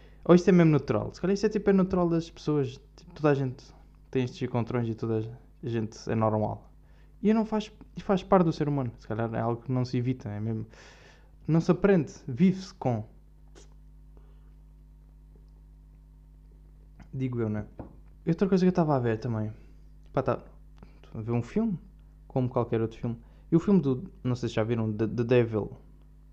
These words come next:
All the Time. Epá, os gajos, pela primeira vez, m-, fazem,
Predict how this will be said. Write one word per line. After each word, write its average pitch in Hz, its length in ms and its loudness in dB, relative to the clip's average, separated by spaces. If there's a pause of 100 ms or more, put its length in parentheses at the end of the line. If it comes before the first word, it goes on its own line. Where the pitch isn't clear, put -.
(120)
All 123 180 0
the 113 100 -4
Time. 107 360 -4 (800)
Epá, 151 240 4
os 135 180 4
gajos, 165 400 0 (200)
pela 185 200 8
primeira 170 360 4
vez, 139 360 2
m-, 147 280 -2 (480)
fazem, 131 640 -2